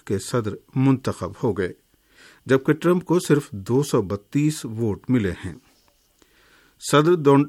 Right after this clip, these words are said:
ڈونلڈ ٹرمپ نے تاحال اپنی شکست تسلیم نہیں کی ہے اور انہوں نے انتخابات میں دھاندلی کے دعوے کرتے ہوئے نتائج منسوخ کرانے کی غرض سے عدالتوں سے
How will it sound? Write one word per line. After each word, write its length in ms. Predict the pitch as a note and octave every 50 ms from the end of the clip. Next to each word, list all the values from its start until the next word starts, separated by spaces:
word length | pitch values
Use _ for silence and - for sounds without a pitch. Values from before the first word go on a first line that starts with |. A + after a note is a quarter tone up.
| -
ڈونلڈ 520 | C#3+ B2+ A#2 B2+ C3 C3 C3+ D3 D3+ D3+ -
ٹرمپ 260 | D#3+ E3 F3 E3 -
نے 80 | D3+ D#3 G3+ A3+ - -
تاحال 420 | - A2+ A2 F2+ A2 A2 C3 D3
اپنی 260 | C3+ B2 - A#2 G#2
شکست 520 | G2 - - A#2+ G#2+ - C#3 C3+ - - -
تسلیم 480 | - A2 - - C3+ C3+ C#3+ B2+ G#2+
نہیں 240 | G2 G2 F#2 A2 C#3+
کی 260 | D3 - B2+ A2+ A2
ہے 100 | A#2 C3+ F#3 - _ _ _ _ _ _ _ _ _ _ -
اور 140 | A#2 A#2+ - -
انہوں 240 | C3+ C3+ C3 C3 C#3
نے 160 | C#3+ D#3+ D#3
انتخابات 680 | C#3 B2 - B2+ - C3 A#2 G#2+ A2+ A#2 B2+ C3+ - B2
میں 180 | A#2+ C3+ D3
دھاندلی 640 | C3+ G2 F2+ - - A2 G#2+ A2 A#2 A#2+ B2 C#3 C#3
کے 200 | C3+ - C3 C3
دعوے 380 | C3 G#2+ G2 G2 A2 A2 B2+ B2
کرتے 340 | - - G2 F#2 - - D3+
ہوئے 280 | C3+ A#2 G2+ G2+ F2+ - - _ _ _ _ _ _ _ _ _ _ -
نتائج 440 | A#2+ A#2+ - B2+ B2 C3+ D3 D3 C3+
منسوخ 760 | B2 A#2 A#2+ B2 A#2+ - - - D3 C#3+ C#3+ C3+ - -
کرانے 400 | _ - G#2+ G#2 G#2 A2 A#2+ C#3
کی 160 | D3 C#3+ A#2+ G#2
غرض 340 | F#2 F#2+ A2 C#3 D3+ D3+
سے 180 | D3+ - C3+ E3 - _ _ _ _ _ _ _ _ _ _
عدالتوں 580 | - A#2 G#2+ A2+ A2+ B2 B2+ C3 C3 - E3 D#3+
سے 220 | D#3 - A#2 G#2